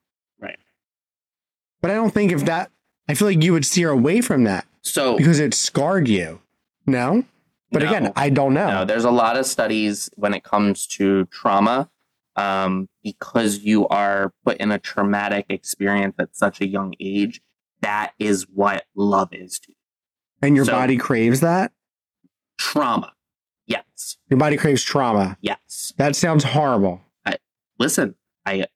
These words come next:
Speaker 1: I know that. And that's unfortunate, but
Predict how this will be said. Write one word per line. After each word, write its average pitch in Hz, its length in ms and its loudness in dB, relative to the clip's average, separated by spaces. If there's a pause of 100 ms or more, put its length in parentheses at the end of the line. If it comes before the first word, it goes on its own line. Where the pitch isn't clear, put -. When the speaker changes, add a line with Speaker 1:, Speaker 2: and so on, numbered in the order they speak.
(120)
Speaker 1:
I 95 60 -14
know 117 200 -2
that. 120 260 -2 (460)
And 101 320 -2
that's 101 300 -6 (260)
unfortunate, 135 760 -2
but - 140 -4